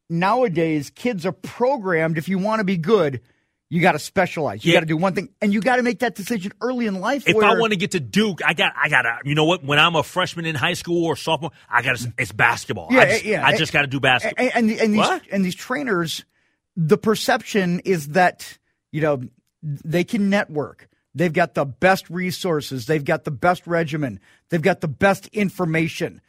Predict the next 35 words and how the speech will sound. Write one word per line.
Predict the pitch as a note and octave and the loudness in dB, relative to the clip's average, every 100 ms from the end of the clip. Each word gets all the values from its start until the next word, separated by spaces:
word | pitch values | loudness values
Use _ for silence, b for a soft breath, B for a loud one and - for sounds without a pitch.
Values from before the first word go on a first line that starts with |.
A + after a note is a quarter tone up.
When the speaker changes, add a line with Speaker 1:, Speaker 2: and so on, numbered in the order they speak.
| _ _ _ | _ _ _
Speaker 1:
That, | C3 C3 F3 F#3+ - | -8 0 2 2 -2
that | F3 G3 F#3+ - - _ _ _ _ _ _ _ | -2 0 0 -4 -20 _ _ _ _ _ _ _
there's | G3 A3 G#3 | 2 4 4
only | A#3+ A#3 | 0 0
one | E3+ A3 A#3 | 0 0 2
way | A3 G3+ | 2 2
that | D#3 | -2
you | D#3 F#3+ | -4 -4
can | G3+ F3 | 0 0
get | F3+ - | 0 -2
to | |
where | D#3+ E3+ | -2 0
you | D#3+ E3+ | 0 0
wanna | D#3 D3 | 0 0
be, | C#3+ D3+ F#3+ F#3 _ _ _ _ _ - | 0 -2 -2 -8 _ _ _ _ _ -4
and | F3 | 0
that's | F3+ F3+ | 0 0
by | F#3+ F3 | 2 2
going | E3+ F3 D#3+ | 2 -2 -2
through | D#3+ D3 | -2 -2
these | C#3+ | -2
trainers. | - B3 A#3 C#3 - - _ _ _ _ | -2 -2 -2 -6 -12 -20 _ _ _ _
And | G3+ G3 F3+ D3 C#3 | 0 2 2 -2 0
that's | F#3+ G3+ A3+ | 2 2 0
what | G#3+ | 2
everybody's | G3 G3 F#3+ E3 | 2 0 0 -2
being | F3+ E3 | -2 -2
programmed | C3+ - F3+ G#3+ A#3+ A3+ D3+ C#3 | -4 -6 -2 -2 0 0 0 0
now. | C3+ C3+ | -2 -2
So | D3+ F3+ | -2 -2
naturally, | D#3+ F#3+ A#3+ G3 D#3+ D#3 | -2 0 -2 -2 0 0
it's | - _ _ _ | -4 _ _ _
like, | C#3 D3 | -6 0
"Well, | F#3 F#3+ | 2 2
if, | - | -4